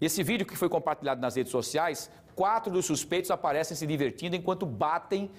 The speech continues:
e jogam bebida alcoólica no animal. O ima, Instituto do Meio Ambiente, informou que, ao tomar conhecimento do caso,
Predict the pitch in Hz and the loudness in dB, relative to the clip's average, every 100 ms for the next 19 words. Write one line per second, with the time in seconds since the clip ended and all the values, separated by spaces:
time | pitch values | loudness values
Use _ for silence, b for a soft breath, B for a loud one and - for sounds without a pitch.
0 | B - 165 120 190 202 185 165 170 110 | B -2 0 2 2 2 -2 -2 -4 0
1 | 233 214 180 - 147 151 151 165 165 160 | 2 2 0 0 0 0 0 -2 0 0
2 | 110 87 - B B B - 135 147 165 | 0 -2 -8 B B B -2 2 4 4
3 | 247 165 98 92 - 117 - 120 117 98 | 4 2 0 -4 -6 -4 0 2 2 2
4 | 113 135 135 139 135 127 151 160 151 180 | 0 0 -4 -2 0 0 0 0 0 0
5 | 127 127 - 135 127 127 110 104 123 135 | 0 0 0 -2 0 0 -2 -2 -2 0
6 | 143 156 175 | 0 0 -4